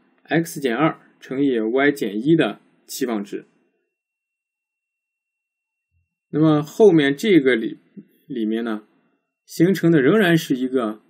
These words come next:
均匀分布，对吧？那其实只要把各个数字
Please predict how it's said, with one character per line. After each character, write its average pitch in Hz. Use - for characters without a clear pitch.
均 160
匀 110
分 107
布， 107
对 98
吧？ -
那 135
其 143
实 143
只 131
要 110
把 101
各 123
个 113
数 120
字 113